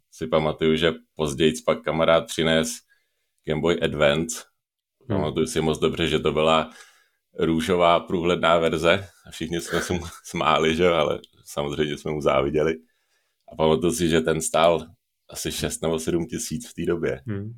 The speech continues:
Speaker 1: Že to byla
Speaker 2: Hmm.
Speaker 1: fakt pálka.
Speaker 2: No, já si pamatuju, Game Boy Color možná stál tři nebo čtyři tisíce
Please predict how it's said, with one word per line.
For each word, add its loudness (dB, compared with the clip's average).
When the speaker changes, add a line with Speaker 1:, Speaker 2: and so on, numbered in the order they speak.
Speaker 1:
Že -20
to -10
byla -6
Speaker 2:
Hmm. -14
Speaker 1:
fakt -10
pálka. -8
Speaker 2:
No, 2
já 4
si -2
pamatuju, 2
Game 6
Boy 6
Color 8
možná 2
stál 2
tři 0
nebo -2
čtyři 0
tisíce -4